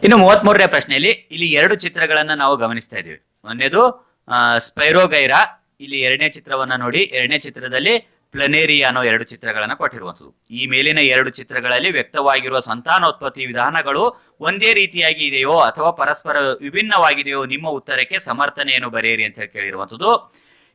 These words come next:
ಇನ್ನು ಹದಿನಾಲ್ಕನೇ ಮೇನಲ್ಲಿ ಕೆಳಗಿನ ಪ್ರಶ್ನೆಗಳಿಗೆ ಉತ್ತರಿಸಿ ಅಂತ ಹೇಳಿ ಕೇಳಿರುವಂತದ್ದು. ಮೂರು ಪ್ರಶ್ನೆಗಳಿರುವಂತದ್ದು. ಪ್ರತಿ ಪ್ರಶ್ನೆಗೆ ಮೂರು ಅಂಕದಂತೆ ಒಟ್ಟು ಒಂಬತ್ತು ಅಂಕಗಳಿರುವಂತದ್ದು. ಮೂವತ್ನಾಲ್ಕನೇ ಪ್ರಶ್ನೆ, ಇದರಲ್ಲಿ ಎ, ಸಸ್ಯಗಳಲ್ಲಿಯ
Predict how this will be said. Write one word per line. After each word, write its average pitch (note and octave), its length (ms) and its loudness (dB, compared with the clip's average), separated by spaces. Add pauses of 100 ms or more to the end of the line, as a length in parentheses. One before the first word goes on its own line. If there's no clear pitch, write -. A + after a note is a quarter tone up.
ಇನ್ನು G3 180 4
ಹದಿನಾಲ್ಕನೇ D#3+ 600 2
ಮೇನಲ್ಲಿ C#3+ 340 0
ಕೆಳಗಿನ D3 360 -2
ಪ್ರಶ್ನೆಗಳಿಗೆ D#3+ 600 -4
ಉತ್ತರಿಸಿ B2+ 460 -6
ಅಂತ A#2+ 100 -8
ಹೇಳಿ A#2+ 120 -4
ಕೇಳಿರುವಂತದ್ದು. A2+ 600 -4
ಮೂರು C#3 360 -8
ಪ್ರಶ್ನೆಗಳಿರುವಂತದ್ದು. B2 920 -4
ಪ್ರತಿ B2 260 -6
ಪ್ರಶ್ನೆಗೆ A#2 380 -6
ಮೂರು A#2+ 260 -4
ಅಂಕದಂತೆ A#2 360 -4
ಒಟ್ಟು A2+ 260 -6
ಒಂಬತ್ತು B2 480 -2
ಅಂಕಗಳಿರುವಂತದ್ದು. A#2 960 -4 (280)
ಮೂವತ್ನಾಲ್ಕನೇ D#3+ 680 0
ಪ್ರಶ್ನೆ, C#3 360 -2
ಇದರಲ್ಲಿ B2 340 -2
ಎ, B2+ 440 -2 (220)
ಸಸ್ಯಗಳಲ್ಲಿಯ G#3 880 2